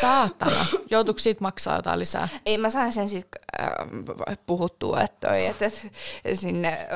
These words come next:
Speaker 2: vuokrauspaikkaan, et, et en joutunut, joutunut korvaamaan. Ja sit me mentiin siitä, siitä sitten silloin, ö, baariin. Ja no, mähän olin sitten aika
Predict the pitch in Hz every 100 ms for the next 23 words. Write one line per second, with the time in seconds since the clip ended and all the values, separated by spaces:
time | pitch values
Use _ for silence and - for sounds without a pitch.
0 | 175 190 170 170 165 - 214 - - -
1 | 277 - - - 196 196 190 - 214 277
2 | - - - 370 381 381 254 262 240 220
3 | 196 185 185 175 180 247 294 285 254 196
4 | 208 233 254 247 214 202 - - - -
5 | - - - 370 339 277 262 262 226 -
6 | 220 208 190 190 - 185 185 180 185 226
7 | 180 170 170 175 190 208 214 196 185 175
8 | 165 165 175 208 226 - 180 190 170